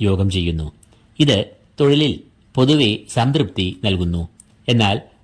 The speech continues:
ബുധന് വക്രം സംഭവിച്ച് ഓഗസ്റ്റ് ഇരുപതിന് ശേഷം അഷ്ടമത്തിൽ വരുന്നത് തൊഴിൽ രംഗത്ത് ഏറെ പ്രതിസന്ധികളെ സൃഷ്ടിക്കാനുള്ള സാധ്യതയും കാണുന്നു.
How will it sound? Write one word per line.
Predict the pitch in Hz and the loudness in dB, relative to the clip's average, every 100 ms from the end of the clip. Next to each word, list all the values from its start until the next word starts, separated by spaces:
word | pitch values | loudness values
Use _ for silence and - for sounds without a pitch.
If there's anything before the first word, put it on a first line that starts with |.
| _ | _
ബുധന് | 131 131 147 165 - _ | 0 2 2 0 -4 _
വക്രം | 110 110 165 180 | -6 -2 -2 -2
സംഭവിച്ച് | 147 107 110 104 - 107 - _ _ | 0 0 0 0 -2 -6 -8 _ _
ഓഗസ്റ്റ് | 123 127 165 - - 113 - _ _ | 0 2 0 -4 -2 -2 -4 _ _
ഇരുപതിന് | 127 143 160 170 | 2 2 2 0
ശേഷം | 139 107 - 107 82 _ _ - | 0 -2 0 -4 -6 _ _ -4
അഷ്ടമത്തിൽ | 113 - 175 175 165 | -2 0 0 0 0
വരുന്നത് | 110 101 98 95 95 | 0 0 -2 -2 -4
തൊഴിൽ | - 107 143 | -2 -2 0
രംഗത്ത് | 120 92 87 87 90 - - | -2 -2 -4 -4 -6 -10 -6
ഏറെ | 101 98 95 - | -2 0 -2 -4
പ്രതിസന്ധികളെ | - 95 92 95 95 92 104 - | -4 -4 -2 0 0 0 -2 -6
സൃഷ്ടിക്കാനുള്ള | - 104 - 135 127 92 87 87 - | -6 -6 -4 -2 0 0 -2 -4 -6
സാധ്യതയും | - 92 101 110 85 82 | -4 -2 0 -2 -2 -6
കാണുന്നു. | - 87 82 80 | -4 -4 -2 -4